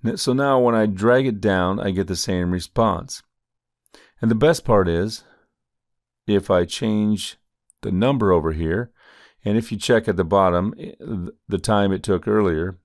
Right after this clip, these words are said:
it's not the time that it will to be taking. Because earlier when I used to,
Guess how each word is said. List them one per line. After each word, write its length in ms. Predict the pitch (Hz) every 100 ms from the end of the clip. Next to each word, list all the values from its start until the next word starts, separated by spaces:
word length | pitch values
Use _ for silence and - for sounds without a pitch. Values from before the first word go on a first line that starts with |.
| _ _
it's 280 | 95 - -
not 160 | 98
the 80 | 92
time 280 | - 98 92
that 100 | 87
it 40 |
will 120 | 80 80
to 120 | -
be 140 | 90
taking. 460 | - 120 113 - - _ _ - - - _ -
Because 640 | 110 135 117 104 92 - _
earlier 400 | 98 135 139 110
when 160 | 92 92
I 120 | 90
used 280 | 87 87 85
to, 180 | 98 92